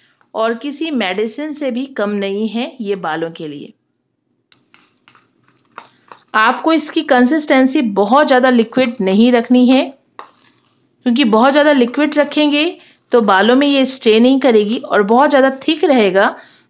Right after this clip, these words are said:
तो ये बालों में लगेगी नहीं। तो कंसिस्टेंसी ऐसी रखिए ताकि बालों में ईजीली ये लग सके। मेल and फीमेल कोई रिस्ट्रिक्शन नहीं है, बच्चों के लिए भी कोई रिस्ट्रिक्शन नहीं है, इसे कोई भी इस्तेमाल कर सकता है because ये हंड्रेड परसेंट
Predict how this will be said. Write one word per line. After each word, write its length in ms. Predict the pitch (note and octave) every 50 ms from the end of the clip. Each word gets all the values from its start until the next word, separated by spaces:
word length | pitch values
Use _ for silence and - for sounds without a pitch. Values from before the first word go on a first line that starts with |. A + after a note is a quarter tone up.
| _ -
तो 60 | C4+
ये 220 | C4+ C4 B3+ C4+ C4+
बालों 340 | A3+ A3+ G#3+ A3+ A3+ A#3 A#3+
में 200 | A#3+ B3+ E4 F#4+
लगेगी 600 | E4+ A#3+ G3+ F#3+ F#3+ F#3 F#3+ G3+ F#3+ E3+ F3 E3+
नहीं। 180 | E3+ F3 E3+ - - - _ _ _ -
तो 80 | A3 A3
कंसिस्टेंसी 680 | A3+ A#3+ A#3+ A#3+ A#3 D4+ D4 D4 D4+ C#4+ C#4+ C#4 D#4 D4+
ऐसी 260 | C#4 B3+ B3+ B3+ D#4
रखिए 380 | C#4+ D4 D4 D4 D4+ E4 G4+ G4+
ताकि 360 | G4 - A3+ A3 A3+ - B3+
बालों 300 | G#3+ G3+ G3 G3 A3+ B3
में 100 | B3 B3 -
ईजीली 340 | - A3 G3+ - - A#3 A#3
ये 300 | A3+ A#3 D4 G4 - - -
लग 260 | F3 E3 E3 D#3+ D#3+
सके। 320 | - - D#3 B2+ - - - - _ _ _ _ -
मेल 440 | A3 A3 A#3 C4 C#4+ E4 F4 E4+ - - -
and 180 | G#3 A3 A#3 B3+
फीमेल 460 | B3 - A#3+ G#3+ G3+ G3 F#3+ G3+ B3 C#4 - -
कोई 320 | - A#3 A#3 A#3+ C#4 C#4+
रिस्ट्रिक्शन 600 | C#4 A3+ A3+ - - - A#3 - - - - A3 G#3
नहीं 280 | G3 F#3+ F#3+ G3+ G3+
है, 100 | A3 B3 D4+ - - _ _ _ _ _ _ _ -
बच्चों 360 | G3 G#3 A#3+ A#3 - - F4 D#4
के 140 | - D4+ C4+
लिए 140 | B3+ B3
भी 140 | A#3 A#3+ C4 C4
कोई 240 | C4 - G#3 G#3 G#3
रिस्ट्रिक्शन 600 | G3+ G3+ G3+ - - G#3 G3 - - B3+ C4+ D#4 D4+
नहीं 320 | A#3+ F3+ E3+ F3 F3 F3 E3+
है, 120 | E3+ D3+ - - - - - _ -
इसे 220 | A3 G#3+ - B3+
कोई 380 | B3 B3+ - - A3+ A#3+ C#4 D4
भी 140 | D4 A#3+ C#4 C4
इस्तेमाल 440 | - A3 - A3 F#3+ F#3 E3+ F3 F#3
कर 160 | - - F#3+
सकता 300 | G#3 - B3 A#3+ B3 -
है 160 | B3+ C4 D#4+ D4+
because 460 | A#3 G3 A3+ - A3 G#3+ A#3+ B3 B3 A3+
ये 80 | G#3+
हंड्रेड 320 | F#3+ G#3+ A3 B3 D4+ D4+ -
परसेंट 360 | G3+ G3 - A#3 B3+ B3